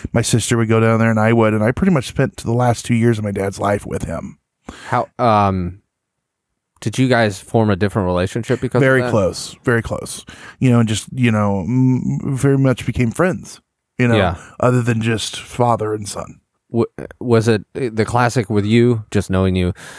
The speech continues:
Speaker 2: uh, a lot of the joking
Speaker 1: My
Speaker 2: and
Speaker 1: father
Speaker 2: things
Speaker 1: was
Speaker 2: like
Speaker 1: very much the same sense of humor I have and
Speaker 2: Okay.
Speaker 1: making jokes. My mother was too. They were both jokers, and, and, and, you know, he made l-, fun of himself having cancer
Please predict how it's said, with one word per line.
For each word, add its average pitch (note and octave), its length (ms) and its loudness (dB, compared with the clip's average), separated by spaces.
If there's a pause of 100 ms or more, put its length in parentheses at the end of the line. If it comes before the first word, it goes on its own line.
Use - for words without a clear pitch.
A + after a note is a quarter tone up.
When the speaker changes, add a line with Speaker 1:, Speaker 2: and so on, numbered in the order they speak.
(280)
Speaker 2:
uh, F2+ 460 0
a - 40 -4
lot F#2 220 0
of F2 60 -6
the F2+ 80 -4
joking G2 500 -2
Speaker 1:
My D3+ 160 4
Speaker 2:
and C#3 80 0
Speaker 1:
father B2 240 4
Speaker 2:
things A2+ 160 4
Speaker 1:
was G#2 120 0
Speaker 2:
like A#2 60 -2
Speaker 1:
very A#2+ 200 4
much A2 360 0
the A2+ 120 -2
same A2 280 2
sense G#2+ 220 -2
of G#2 100 -4
humor G#2+ 280 2
I G#2 100 -4
have F#2 380 -2
and G#2+ 80 -2
Speaker 2:
Okay. A2 80 2
Speaker 1:
making G#2+ 220 0
jokes. G2+ 260 -2
My C3+ 100 2
mother A2 400 0
was D#2+ 240 -8
too. - 280 -8 (300)
They B2 140 4
were A#2 120 6
both A2 340 2
jokers, G#2+ 600 0
and, G2+ 220 0
and, G2+ 320 2
and, G2 540 0 (300)
you A#2 80 4
know, G#2 160 4
he A#2+ 180 2
made A2 420 0
l-, G#2+ 140 -8 (260)
fun A#2+ 220 -4
of A#2 80 -4
himself A#2 400 -4
having C3 220 -4
cancer A#2 520 -6